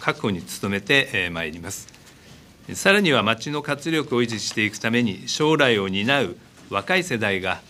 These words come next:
地元で就職をし、定着できる取り組みや、建設業などをはじめとする人材不足が顕著な分野における人材の確保や、育成対策にも力を入れてまいりたいと考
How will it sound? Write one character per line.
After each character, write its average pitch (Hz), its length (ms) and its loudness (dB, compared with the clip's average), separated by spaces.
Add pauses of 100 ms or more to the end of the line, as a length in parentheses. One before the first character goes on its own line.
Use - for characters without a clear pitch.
(240)
地 110 100 -2
元 123 320 2
で 123 220 6
就 123 260 -2
職 117 340 -4
を 110 60 0
し、 110 240 0
定 117 260 -2
着 117 220 -2
で 117 140 0
き 196 120 2
る 107 200 2 (240)
取 104 160 0
り 101 40 -4
組 101 180 0
み 101 80 2
や、 101 180 2 (500)
建 143 220 4
設 143 340 0
業 107 300 4
な 107 140 2
ど 95 120 0
を 90 60 -2
は 95 120 -6
じ 101 80 -6
め 110 120 -2
と 110 140 -4
す - 140 -4
る 110 220 2 (400)
人 120 260 2
材 123 280 6
不 123 200 -4
足 120 300 -6
が 98 120 -2
顕 208 180 4
著 120 160 0
な 80 140 -6 (320)
分 120 200 4
野 98 120 4
に 90 100 -4
お 87 80 -4
け 117 180 2
る 117 180 2 (200)
人 104 240 0
材 104 180 4
の 104 100 -2
確 107 280 -8
保 95 100 -4
や、 113 180 4 (580)
育 104 160 -8
成 113 240 2
対 110 220 -2
策 107 280 -6
に 180 100 -2
も 110 180 -2
力 82 460 -6
を 101 180 -2
入 98 100 -4
れ 95 120 0
て 90 180 -6
ま 82 140 -8
い 82 60 -12
り 76 60 -12
た - 140 -10
い 73 60 -12
と - 160 -4
考 107 80 0